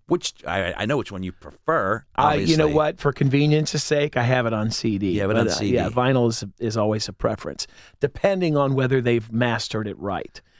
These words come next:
Speaker 2: There's only a few people in the vinyl business these days, as vinyl's made a huge comeback, that I'll ever really trust to say, "Oh, you know," and I know the guys,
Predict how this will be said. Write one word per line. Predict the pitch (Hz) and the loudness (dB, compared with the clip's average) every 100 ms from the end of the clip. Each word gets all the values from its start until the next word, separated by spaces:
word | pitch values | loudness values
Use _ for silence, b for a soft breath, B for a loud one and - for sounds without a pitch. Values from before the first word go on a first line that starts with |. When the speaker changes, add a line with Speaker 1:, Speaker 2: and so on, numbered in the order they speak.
| - | -6
Speaker 2:
There's | 135 123 | -2 0
only | 135 127 | 2 2
a | 120 | 2
few | 175 180 | 0 2
people | 190 175 175 160 151 _ _ - | 2 2 0 0 -4 _ _ 0
in | 156 160 | 4 4
the | 147 | 4
vinyl | 143 143 139 | 2 2 0
business | 123 127 120 117 | 2 0 0 -2
these | - 127 123 | 2 2 2
days, | - 101 104 | -2 -6 -4
as | 117 107 | -4 -4
vinyl's | 117 117 117 110 | -2 -2 -4 -4
made | 113 | -8
a | 107 | -6
huge | 123 117 | -6 -8
comeback, | - 120 104 92 - b b b | -8 -6 -6 -10 -14 b b b
that | - 120 | -2 0
I'll | 123 131 | 2 0
ever | 113 113 | 0 -4
really | 113 127 127 117 | -2 0 2 0
trust | - 135 123 101 - - - - _ _ _ _ _ _ _ _ | 0 0 0 0 -4 -10 -16 -20 _ _ _ _ _ _ _ _
to | - 135 123 120 | -4 0 2 0
say, | 110 - 127 117 113 | -4 -2 0 0 0
"Oh, | 123 123 95 - | 0 0 -2 0
you | 120 | 0
know," | 117 101 107 | 2 0 0
and | 107 | 0
I | 110 | 0
know | 117 123 | 2 2
the | 113 | 0
guys, | 107 117 95 92 - | 0 -2 -2 -6 -10